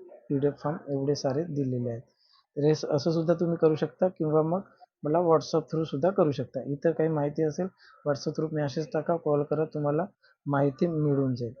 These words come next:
आणि मित्रांनो, लक्षात घ्या, नवीन नवीन आम्ही माहिती सांगत राहतो, त्याच्यामुळे आमचं YouTube चॅनलला सबस्क्राईब नक्की करा. तुम्हाला आवडली माहिती असेल तरी सबस्क्राईब करा. कमेंटमध्ये तुम्हाला काही माहिती पाहिजे तर कमेंट करा. आणि मित्रांनो, प्रत्येक शेतकऱ्यापर्यंत हा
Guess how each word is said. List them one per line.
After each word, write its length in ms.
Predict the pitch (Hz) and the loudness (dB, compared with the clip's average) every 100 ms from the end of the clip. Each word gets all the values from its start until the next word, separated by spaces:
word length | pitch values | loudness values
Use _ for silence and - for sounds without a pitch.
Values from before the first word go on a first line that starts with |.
| - - - - | -18 -20 -20 -8
आणि 300 | 139 156 170 | -4 0 0
मित्रांनो, 440 | 156 151 160 170 | -2 0 2 2
लक्षात 360 | 170 151 - 160 | 2 2 0 -2
घ्या, 220 | 151 170 | 0 -2
नवीन 340 | 180 156 160 165 | 0 0 0 2
नवीन 220 | 160 170 | 0 0
आम्ही 180 | 156 160 | 0 0
माहिती 320 | 151 139 143 | 0 -2 -4
सांगत 260 | 156 151 151 | -4 -2 0
राहतो, 260 | 147 147 190 _ - - | 0 -2 -8 _ -20 -6
त्याच्यामुळे 360 | 143 160 160 165 | -2 0 0 0
आमचं 280 | 156 147 | -2 -2
YouTube 360 | 160 151 151 175 - | -2 -2 -2 -4 -2
चॅनलला 500 | 156 151 151 147 156 196 - - | -4 -2 -2 -2 -4 -6 -14 -16
सबस्क्राईब 520 | - 151 - - 190 196 | -4 -4 -4 0 0 0
नक्की 340 | 165 156 - | -4 -4 -2
करा. 280 | 190 170 156 | 2 4 4
तुम्हाला 340 | 160 156 156 156 | 2 0 0 2
आवडली 420 | 139 147 156 160 | 4 4 4 2
माहिती 340 | 160 147 143 | 0 -2 0
असेल 320 | 151 131 160 | 0 0 0
तरी 160 | 156 156 | 2 2
सबस्क्राईब 460 | 156 147 - 147 139 | 0 -4 -2 -2 0
करा. 140 | 139 156 - - - _ | -2 -4 -8 -20 -20 _
कमेंटमध्ये 520 | - 156 185 180 175 175 | 0 2 2 2 2 0
तुम्हाला 360 | 170 170 170 | 0 2 2
काही 200 | 165 160 | 2 0
माहिती 340 | 160 151 143 156 | 0 0 -2 0
पाहिजे 400 | 156 151 156 160 | 0 2 2 2
तर 280 | - 160 | 0 -4
कमेंट 400 | 151 - 151 165 | -2 -2 0 0
करा. 260 | 160 151 156 196 - - - | 2 2 2 -4 -14 -20 -8
आणि 160 | 151 165 | -2 0
मित्रांनो, 380 | 160 165 170 | 0 0 0
प्रत्येक 420 | 180 160 147 - 175 | 0 -2 -2 -2 -2
शेतकऱ्यापर्यंत 680 | 170 147 170 165 165 160 | -2 0 2 4 2 0
हा 120 | 156 | 0